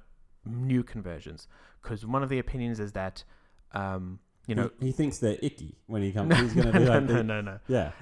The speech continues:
Speaker 1: No, that the, the, I don't know how to say it, like, the, I suppose God's manifestation in the world will be so clear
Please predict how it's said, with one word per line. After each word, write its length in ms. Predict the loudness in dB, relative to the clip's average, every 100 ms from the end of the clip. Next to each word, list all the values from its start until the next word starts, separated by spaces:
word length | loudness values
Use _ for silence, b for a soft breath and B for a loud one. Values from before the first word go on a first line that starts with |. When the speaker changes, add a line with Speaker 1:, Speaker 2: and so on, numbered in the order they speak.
| 2
Speaker 1:
No, 280 | 4 4 0
that 220 | -2 -2 -4 b -4
the, 380 | 0 0 -4 -10
the, 600 | -8 -4 -2 -4 -6 -10 _ -16
I 180 | -12 -12
don't 80 | -10
know 40 | -10
how 40 |
to 60 | -8
say 120 | -8
it, 40 | -8
like, 140 | -6
the, 180 | -6 -8 -12 -20 b b
I 40 |
suppose 300 | 0 0 0
God's 720 | -4 -4 2 4 2 -2 -10 -4
manifestation 680 | -4 -2 -4 -2 -4 -2 -4
in 40 |
the 60 | 0
world 240 | 0 0
will 60 | -2
be 100 | -6
so 200 | -4 -4
clear 540 | -6 -6 -4 -2 -4